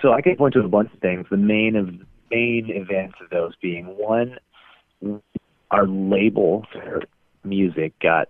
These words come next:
uh, absorbed by Warner Brothers. Um, so we were lost in this kinda, like, vacuum of a, of a big label that didn't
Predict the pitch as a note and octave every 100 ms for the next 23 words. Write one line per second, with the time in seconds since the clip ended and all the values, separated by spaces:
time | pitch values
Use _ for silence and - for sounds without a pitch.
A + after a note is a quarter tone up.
0 | - D#2 D2 - E2 - F#2 F2+ E2 D#2+
1 | D#2 E2 D2 C#2+ C2+ D2 - _ _ _
2 | _ F2 D#2 D2 D2 D2 - F#2 F2+ F2+
3 | E2+ E2+ F2 F2+ - F2 E2 - E2 E2
4 | C#2+ C#2+ - E2 E2 E2 E2 F2+ D#2+ D2
5 | D2 C#2+ B1+ - D#2 D2+ D2 _ - F2
6 | D#2+ D2+ E2+ E2+ F2 G#2 F#2+ D2 F2 E2